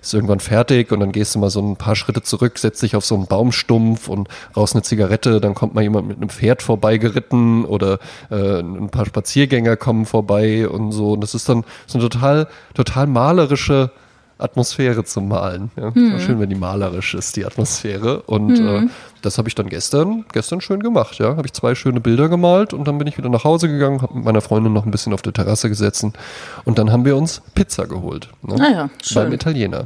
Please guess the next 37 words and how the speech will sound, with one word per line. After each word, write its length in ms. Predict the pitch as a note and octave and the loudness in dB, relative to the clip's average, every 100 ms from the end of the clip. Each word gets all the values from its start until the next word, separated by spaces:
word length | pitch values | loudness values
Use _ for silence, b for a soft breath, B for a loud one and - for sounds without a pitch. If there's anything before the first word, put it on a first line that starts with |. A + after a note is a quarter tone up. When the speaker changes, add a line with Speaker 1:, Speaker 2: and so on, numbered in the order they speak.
| A#2 | -6
Speaker 1:
Ja? 180 | G#2 G#2+ C3+ _ - | -2 -2 -4 _ 0
Speaker 2:
Ja. 300 | D4+ F#3+ G3 _ _ B B B B B B B | 2 2 -2 _ _ B B B B B B B
Nee, 80 | A#3+ | 0
ich 180 | A3+ - | 2 2
war 80 | A#3+ | 2
gestern 400 | A#3+ - A3+ A3+ | 2 2 2 2
auch 240 | A3+ A3 | 0 -2
im, 320 | G3+ G3+ G3+ | -2 0 0
äh, 460 | - F#3+ F#3+ F#3 F#3+ F3+ - | 0 0 0 -2 -4 -6 -6
draußen 480 | - G3+ A#3+ - | 0 2 4 2
natürlich, 540 | G3 F#3 G3 F#3+ A3+ - | 0 2 2 2 2 2
weil 80 | G3 | 0
es 80 | |
ist 120 | G3 G#3 | 0 0
ja 120 | G3 | 2
so 80 | F#3+ | 2
ein 80 | |
Ausrufezeichen, 760 | F#3 G3 - G3 F3+ F#3+ F3+ G3 | 2 0 0 -2 -2 0 0 0
wenn 100 | F#3 | 0
das 120 | E3+ | 0
Wetter 220 | F#3+ F#3+ | 0 0
so 100 | E3+ | 0
schön 320 | E3 - F#3+ E3+ | 0 0 0 0
ist, 340 | F3+ - - | -2 -6 -10
kann's 220 | - F#3 | -6 -4
ja 80 | F#3 | -4
schlecht, 340 | F3 F#3 - | -4 -6 -8
äh, 300 | - F3 E3+ | -6 -2 -2
in 80 | E3 | 0
der 100 | D#3+ | 4
Speaker 1:
Ja, 80 | C#3 | 4
Speaker 2:
Wohnung 120 | A2+ | 4
Speaker 1:
muss 120 | B2 E3+ | 2 2
Speaker 2:
bleiben. 360 | E3 E3 G3+ - | 2 0 -2 -2
Speaker 1:
man. 120 | A2+ | -2
Ja. 40 | A#2 B B B B B B B B | -4 B B B B B B B B
Speaker 2:
Ja, 120 | F#3+ | -2